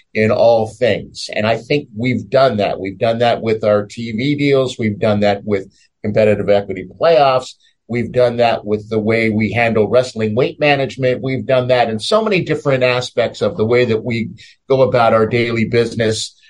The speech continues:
I think that that is just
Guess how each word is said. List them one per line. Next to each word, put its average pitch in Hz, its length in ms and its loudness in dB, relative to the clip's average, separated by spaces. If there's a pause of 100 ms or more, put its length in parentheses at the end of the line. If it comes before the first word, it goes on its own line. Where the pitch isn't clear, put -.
I 139 160 2
think 139 320 -6
that 120 220 0 (800)
that 135 240 2
is 131 160 -2
just - 260 -6